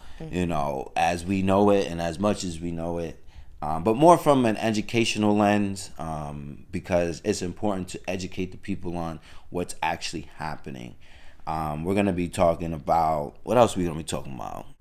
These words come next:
Speaker 1: Um, we're gonna share resources with you all, um, bringing, um, folks to talk about different topics, um, and, and really, I hope we can have an interactive space with you all and, and hear what you guys wanna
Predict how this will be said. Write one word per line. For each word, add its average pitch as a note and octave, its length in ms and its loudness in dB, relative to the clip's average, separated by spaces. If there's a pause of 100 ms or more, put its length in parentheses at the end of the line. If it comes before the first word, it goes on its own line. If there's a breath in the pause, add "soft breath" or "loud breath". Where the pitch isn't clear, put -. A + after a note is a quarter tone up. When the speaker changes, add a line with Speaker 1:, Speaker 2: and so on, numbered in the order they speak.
Speaker 1:
Um, C3 540 -4
we're C#3 340 -2
gonna C3+ 300 -8
share C3 260 -6
resources C#3 1000 -4
with C#3 200 -6
you C#3 200 -4
all, C3 420 -2 (440 loud breath)
um, C3 280 0
bringing, C#3 640 -4
um, C3+ 680 -6
folks - 460 -2
to - 120 -8
talk C#3 440 4
about C3 340 -4
different - 320 -8
topics, C3+ 840 0 (580 loud breath)
um, C#3 600 0 (100)
and, D#3+ 580 2
and E3+ 640 -2 (120)
really, D#3+ 840 0 (920 loud breath)
I D3+ 160 8
hope D#3 320 0
we D#3 100 0
can D#3 160 -2
have C#3+ 240 0
an - 80 2
interactive C#3 560 -2
space - 320 -4
with - 160 -10
you F3+ 180 -6
all A#2+ 260 -2
and, B2+ 320 -6
and C3+ 140 -6
hear C3+ 140 -6
what B2+ 140 -6
you C#3 140 -10
guys C3 260 -2
wanna C3 320 -10